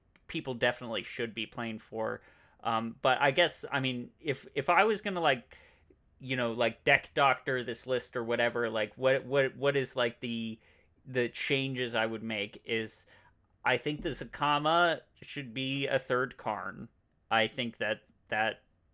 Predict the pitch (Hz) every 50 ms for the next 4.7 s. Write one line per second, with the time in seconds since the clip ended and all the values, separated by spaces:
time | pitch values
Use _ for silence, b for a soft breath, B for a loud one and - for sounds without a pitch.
0 | _ _ - - - 117 107 - - _ _ _ _ _ - 123 120 113 113 -
1 | - - 123 117 120 117 117 - - _ - 113 107 110 110 110 113 113 107 -
2 | - - - - _ _ _ _ _ _ _ _ _ _ - _ _ _ _ _
3 | - 127 127 127 123 123 - - - 139 131 127 120 - - - _ _ _ _
4 | _ _ _ - 113 120 127 123 120 117 113 - - -